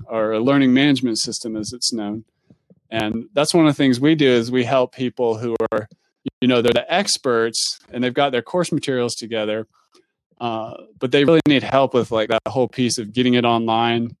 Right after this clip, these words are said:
either as a paid course or as a free course, as a web property that people can go to, to get that course. It's not about just, like, slapping a bunch of stuff on YouTube. You really want a true online course delivery system.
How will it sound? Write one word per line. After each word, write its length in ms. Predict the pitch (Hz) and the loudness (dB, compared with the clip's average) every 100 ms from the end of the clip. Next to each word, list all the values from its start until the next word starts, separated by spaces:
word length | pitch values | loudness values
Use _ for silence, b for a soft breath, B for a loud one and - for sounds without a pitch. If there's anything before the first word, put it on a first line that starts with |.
| - | -4
either 240 | 123 117 | 2 2
as 180 | 123 113 | 2 0
a 180 | 104 101 | 0 -2
paid 360 | - 123 120 | -4 -4 -4
course 440 | - 127 117 113 - | -4 0 0 0 -2
or 180 | 110 | -4
as 180 | 113 117 | -2 0
a 120 | 110 | 0
free 280 | 101 - 120 | -2 -4 -6
course, 460 | 107 117 113 110 - | -2 0 0 -2 -4
as 180 | 120 107 | -4 -2
a 80 | |
web 200 | 107 110 113 | 0 0 -2
property 500 | - 113 101 120 110 | 0 0 0 -2 -4
that 160 | 107 104 | -4 -4
people 240 | 135 127 | -6 -6
can 320 | 120 113 101 98 | -8 -6 -8 2
go 220 | 113 139 - | 4 4 2
to, 260 | 120 110 110 _ _ _ _ _ - | -2 -4 -8 _ _ _ _ _ -4
to 120 | 117 110 | -2 0
get 160 | 127 | 2
that 200 | 131 120 | 2 2
course. 380 | - 110 107 104 | 2 2 2 2
It's 200 | - 120 | -4 0
not 180 | 156 156 | 4 4
about 240 | 156 151 135 | 4 2 2
just, 200 | 131 139 | 0 2
like, 180 | 113 101 | 0 0
slapping 540 | - 135 127 123 131 | -4 0 0 2 -2
a 60 | 120 | -2
bunch 220 | 123 120 | -4 -4
of 60 | |
stuff 260 | 113 127 117 | -2 -2 -2
on 140 | 110 | -6
YouTube. 480 | 110 120 - 147 135 | -6 -6 0 0 0
You 100 | 127 | 0
really 220 | 120 135 | 0 0
want 280 | 131 131 127 | 2 0 -2
a 40 | 113 | -6
true 420 | - - 127 131 | -10 -4 -2 -2
online 380 | 127 123 117 110 | -2 -2 -4 -6
course 480 | - 127 117 - - _ _ _ _ _ | -6 -4 -2 -4 -8 _ _ _ _ _
delivery 400 | - 120 127 147 | -2 0 4 4
system. 560 | 135 160 139 147 139 | 4 2 2 2 0